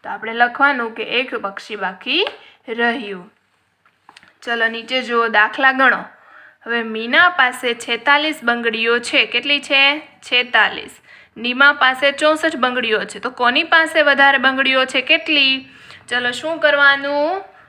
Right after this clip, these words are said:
બાદબાકી. જે મોટી સંખ્યા છે એમાંથી નાની સંખ્યા બાદ કરીશું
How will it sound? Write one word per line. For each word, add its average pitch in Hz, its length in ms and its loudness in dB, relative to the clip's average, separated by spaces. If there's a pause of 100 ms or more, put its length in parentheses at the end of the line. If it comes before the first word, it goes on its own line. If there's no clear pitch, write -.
(120)
બાદબાકી. 240 1200 0 (140)
જે 240 200 -8
મોટી 240 340 -2
સંખ્યા 262 400 -2
છે 247 140 -2
એમાંથી 226 360 0
નાની 226 320 -4
સંખ્યા 247 340 -4
બાદ 247 340 2
કરીશું 254 680 -4